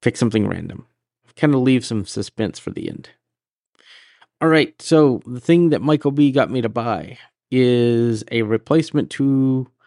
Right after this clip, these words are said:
the backbone of our radio station's infrastructure. Now, when I say that, don't worry, I A cast Radio will stay around. It's not going anywhere. Just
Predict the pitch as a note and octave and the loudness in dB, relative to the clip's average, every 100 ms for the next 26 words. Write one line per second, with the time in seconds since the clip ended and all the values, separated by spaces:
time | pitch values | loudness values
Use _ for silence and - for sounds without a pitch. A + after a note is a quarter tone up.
0 | _ _ _ _ A#2+ A#2 A#2 A#2+ _ - | _ _ _ _ -2 0 0 -6 _ -4
1 | E3+ - D#3+ D3+ C#3+ A#2+ A#2 A2 A#2 A#2 | -4 0 2 4 2 0 0 2 0 0
2 | B2 - A2 - A2 G2 G2+ G#2+ - - | -2 -2 -4 -2 -4 -6 -8 -10 -12 -12
3 | - - - _ _ _ _ _ - G2 | -12 -16 -18 _ _ _ _ _ -8 -4
4 | G#2+ G#2 G#2+ D#3+ D3+ D3+ F#2+ E3+ C#3+ F3 | -2 -2 2 2 4 2 2 2 4 4
5 | E3+ - B2+ A#2+ B2 C3 A#2+ - A#2 B2 | 4 2 -2 -2 -2 -4 -4 -4 -2 0
6 | A#2+ A#2 A2+ - G#2+ A2 A#2+ A#2+ - - | 2 2 2 -2 -4 0 2 2 -2 0
7 | A2+ A2 A#2 E3 G3 - - D#2 E2 E2 | 2 2 0 0 -2 -4 -8 -10 -10 -10
8 | F#2 G#2+ C3+ G3+ - _ _ _ _ _ | -4 -2 0 0 -4 _ _ _ _ _
9 | _ - G2+ | _ -8 -8